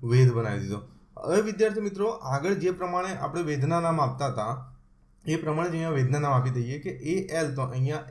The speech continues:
એ એલ અને અહીંયા પી એન, તો અહીંયા મેં નામ આપ્યું હતું પી એન. હવે વિદ્યાર્થી મિત્રો, આને સમજીએ આપણે.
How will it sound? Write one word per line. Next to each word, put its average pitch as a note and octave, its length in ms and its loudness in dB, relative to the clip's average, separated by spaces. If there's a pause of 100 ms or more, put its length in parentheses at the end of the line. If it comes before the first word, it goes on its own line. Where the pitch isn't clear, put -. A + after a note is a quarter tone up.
(120)
એ - 20 0 (300)
એલ A#2 100 2 (560)
અને C#3+ 140 2
અહીંયા D3 460 -2 (920)
પી F3 160 -4 (160)
એન, D#3+ 140 2
તો C#3+ 60 -2
અહીંયા C#3 200 -2
મેં C#3 100 -2
નામ C3 120 2
આપ્યું C3+ 120 0
હતું E3+ 220 -6
પી D3+ 140 -6 (140)
એન. G2+ 120 -6 (400)
હવે E3 260 4
વિદ્યાર્થી G3 360 0
મિત્રો, G3 180 -2
આને D#3 180 2
સમજીએ B2+ 380 0
આપણે. F#2+ 240 -10